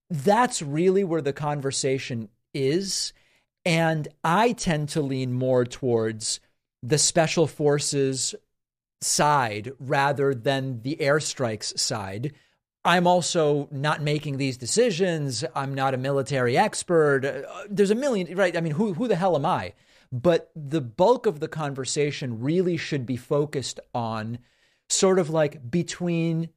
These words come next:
special forces, small operations only,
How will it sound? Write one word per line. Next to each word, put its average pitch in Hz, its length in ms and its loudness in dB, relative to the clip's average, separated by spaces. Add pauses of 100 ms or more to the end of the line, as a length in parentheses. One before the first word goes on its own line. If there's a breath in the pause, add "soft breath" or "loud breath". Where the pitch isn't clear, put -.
(180)
special - 580 2
forces, 175 640 0
small 165 420 2
operations 143 840 0
only, 170 680 -2